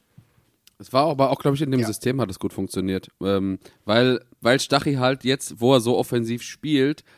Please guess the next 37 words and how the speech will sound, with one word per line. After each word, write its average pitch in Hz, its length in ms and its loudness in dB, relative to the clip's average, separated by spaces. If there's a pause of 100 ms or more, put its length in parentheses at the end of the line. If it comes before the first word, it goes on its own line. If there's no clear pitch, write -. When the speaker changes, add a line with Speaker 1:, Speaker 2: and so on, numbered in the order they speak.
(140)
Speaker 1:
hat - 200 -8
er 131 120 2
auch 135 200 2
seinen 127 300 2
Partner, 139 440 0
der 127 160 2
ihm 127 160 0
die 131 100 -2
Bälle 170 260 0
liefert. 104 400 -2 (240)
Und 107 120 -8
Johnny 147 220 2
dann 139 200 0
eher 139 220 0
so 127 120 -2
auf 117 120 -2
der 113 120 0
linken 120 360 -2
Seite. 101 480 -2 (440)
Ähm, 139 360 4 (260)
ich - 160 -10
glaube, 175 320 2
das 175 140 2
ist 170 100 -4
eine 160 140 2
Dreier-Kombo, 156 680 2
die 127 180 -2
so 143 260 4
richtig 151 400 -4
gut 175 220 -2
ist. 92 300 -4 (400)
Und, 135 300 6
ähm, 123 460 4 (420)
das 113 160 -2
hat 156 140 -4
man 160 140 2
gesehen, 139 460 2